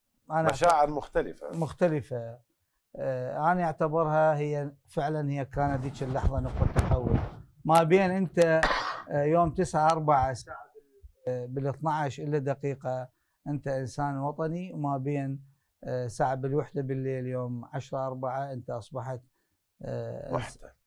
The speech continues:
Speaker 1: محتل و-، فهذه هي في هذه اللحظة بدأت نقطة التحول.
Speaker 2: وهنا المرحلة تطلبت فقه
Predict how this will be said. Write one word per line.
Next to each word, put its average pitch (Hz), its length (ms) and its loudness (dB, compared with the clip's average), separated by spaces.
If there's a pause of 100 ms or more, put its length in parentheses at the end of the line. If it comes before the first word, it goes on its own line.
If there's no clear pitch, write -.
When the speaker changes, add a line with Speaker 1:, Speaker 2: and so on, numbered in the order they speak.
(460)
Speaker 1:
محتل 135 720 -6
و-، 117 500 -14 (1400)
فهذه 190 680 4 (240)
هي 180 240 6
في 160 160 0
هذه 165 260 4
اللحظة 175 500 0 (260)
بدأت 156 480 2
نقطة 135 320 -8
التحول. 113 520 -12
Speaker 2:
وهنا 131 360 4
المرحلة 180 520 2 (260)
تطلبت 151 580 0
فقه - 280 -14